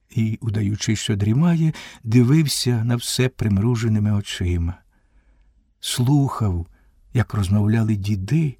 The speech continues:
але не міг зосередитись слухом і думками. Думки, як порвані хмаринки в небі, на гарячому, на степовому вітрі. Думав про різне. Подивляв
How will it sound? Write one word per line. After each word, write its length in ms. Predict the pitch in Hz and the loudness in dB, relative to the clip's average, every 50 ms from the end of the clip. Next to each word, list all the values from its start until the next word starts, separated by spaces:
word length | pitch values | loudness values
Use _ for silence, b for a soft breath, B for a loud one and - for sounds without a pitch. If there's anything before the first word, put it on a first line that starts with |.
| - _ _ _ _ - - - - - - - - - - | -18 _ _ _ _ -20 -20 -20 -20 -20 -20 -20 -20 -14 -8
але 220 | - 98 101 104 | -6 -4 0 2
не 160 | 98 104 104 | 4 4 6
міг 240 | 104 117 131 127 107 | 6 6 6 4 4
зосередитись 720 | 101 113 110 - 117 110 117 110 107 110 104 - 107 - | 2 -2 -2 0 2 2 2 2 0 0 -2 -4 -4 -4
слухом 540 | - - - 113 110 127 120 - 98 110 110 | -6 -8 -6 -4 -4 -4 -4 -4 -4 -2 -2
і 60 | 104 | -2
думками. 560 | 95 101 104 107 - - 113 120 110 104 110 - B B B B B B B B B B B - | -2 -2 -2 -2 0 0 0 0 2 0 -2 -4 B B B B B B B B B B B -10
Думки, 640 | - 92 110 113 110 95 - - 139 143 135 131 131 | -4 -2 0 0 0 -2 -2 -2 0 2 2 2 2
як 220 | 123 120 117 - | 0 -2 -4 -4
порвані 460 | - - 127 131 135 127 117 110 123 | 0 2 4 4 6 4 4 2 0
хмаринки 580 | 117 - - 123 120 120 123 131 127 113 - 120 | 0 0 0 2 4 6 6 6 4 2 0 0
в 100 | 117 113 | 2 2
небі, 460 | 113 113 123 127 120 117 117 107 101 - _ _ _ _ | 4 4 4 4 2 2 0 -2 -2 -6 _ _ _ _
на 100 | - 113 | 0 2
гарячому, 580 | 104 101 110 120 123 131 127 120 - - 113 107 | 4 6 6 6 8 8 6 4 4 0 0 0
на 100 | 107 107 | 0 0
степовому 640 | 101 - 131 123 - 123 117 120 123 127 123 117 110 | 0 0 0 2 4 4 6 6 8 8 6 6 4
вітрі. 580 | 104 101 117 123 127 123 - - - - - - _ _ _ _ _ _ _ _ _ _ _ - | 4 4 4 4 4 4 2 -2 -8 -12 -12 -14 _ _ _ _ _ _ _ _ _ _ _ 0
Думав 300 | - 143 185 160 160 151 | 4 6 6 8 6 6
про 180 | - - 151 143 | 4 2 2 4
різне. 480 | 131 127 117 117 110 - - - - - _ _ _ _ _ _ _ _ _ _ _ _ _ _ _ | 4 4 4 2 0 -2 -6 -10 -16 -20 _ _ _ _ _ _ _ _ _ _ _ _ _ _ _
Подивляв 720 | - 117 110 104 127 135 147 143 160 170 165 156 147 127 | -4 0 4 6 6 6 8 6 6 6 6 4 4 2